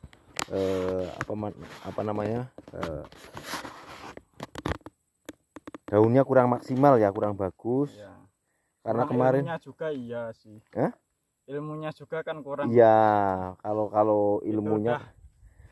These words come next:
Speaker 1: kalau ilmunya, kalau Mas Basir kan memang betul-betul, eh, nol putul ya, betul
Speaker 2: Hmm.
Speaker 1: kah?
Speaker 2: Ini kan udah normal lagi nih,
Speaker 1: Mm-mm,
Speaker 2: gitu.
Speaker 1: gitu, no-,
Speaker 2: Udah
Speaker 1: mulai
Speaker 2: mulai
Speaker 1: no-,
Speaker 2: ke-,
Speaker 1: ya mudah-mudahan normal lagi.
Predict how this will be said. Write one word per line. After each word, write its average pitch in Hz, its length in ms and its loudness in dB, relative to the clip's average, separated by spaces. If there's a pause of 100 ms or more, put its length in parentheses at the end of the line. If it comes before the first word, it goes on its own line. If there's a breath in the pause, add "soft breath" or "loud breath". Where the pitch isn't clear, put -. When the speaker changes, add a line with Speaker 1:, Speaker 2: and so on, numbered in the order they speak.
Speaker 1:
kalau 123 320 4
ilmunya, 117 560 0
kalau 127 160 0
Mas 120 160 -2
Basir 92 400 -6
kan 117 160 -2
memang 113 520 -2
betul-betul, 131 1200 2 (600)
eh, 113 380 0
nol 127 260 2
putul 135 460 4
ya, 113 260 6 (120)
betul 143 260 0
Speaker 2:
Hmm. 143 80 0
Speaker 1:
kah? 104 120 2 (220)
Speaker 2:
Ini 156 220 -14
kan 180 180 -12
udah 170 240 -12 (360)
normal 160 420 -12
lagi 160 220 -14
nih, 139 100 -8
Speaker 1:
Mm-mm, 113 260 -2
Speaker 2:
gitu. 104 160 -6 (140)
Speaker 1:
gitu, 110 220 -6
no-, 110 100 -2
Speaker 2:
Udah 95 80 -6
Speaker 1:
mulai 110 180 0
Speaker 2:
mulai 110 160 -2
Speaker 1:
no-, 113 80 -10
Speaker 2:
ke-, - 120 -18
Speaker 1:
ya 123 120 -6
mudah-mudahan 143 480 2
normal 165 380 2
lagi. 147 280 -4